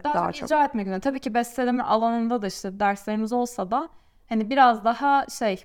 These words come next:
Speaker 1: belki de biz korkuyorduk, bilmiyorum. Çünkü çok, e, hocalar bazen çok yargılayıcı olabildiği için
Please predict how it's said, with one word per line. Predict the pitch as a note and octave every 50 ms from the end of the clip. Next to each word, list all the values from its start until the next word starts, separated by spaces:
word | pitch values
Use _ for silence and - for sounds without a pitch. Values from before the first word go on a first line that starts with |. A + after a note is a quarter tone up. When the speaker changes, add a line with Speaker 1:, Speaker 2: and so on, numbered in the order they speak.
| -
Speaker 1:
belki | - B3+ D4+ D#4 - D#4+
de | C#4+ D4 C#4+ C#4 - -
biz | A3 B3 C4 B3
korkuyorduk, | - - C4+ A3+ F#3+ F#3 - - F#3+ F3 E3 F3 - - - -
bilmiyorum. | A3+ G#3+ A3 G#3 F#3+ F3+ F3+ G#3 -
Çünkü | - G#3+ G#3 -
çok, | - C4 - - - - _ -
e, | - F#3+ F3+ F#3 F#3 F3+ F3+ F3+ F3+ F3+ F3+ F3+ - - - -
hocalar | - G#3 G3+ F#3 G3+ G3+ F#3+ G3 G3 G3 F#3+ F#3
bazen | G3 F#3+ G3 F#3+ G3+ G3+
çok | G3+ G#3+ F#3+ F#3+
yargılayıcı | G3 F#3+ F#3+ F#3 - G3 G3 G3 F#3 G3+
olabildiği | F#3+ F#3+ F#3+ F#3+ F#3+ G3 G3+ G3+ A3+ A#3+ A3
için | A#3 - - A#3 C4 C#4+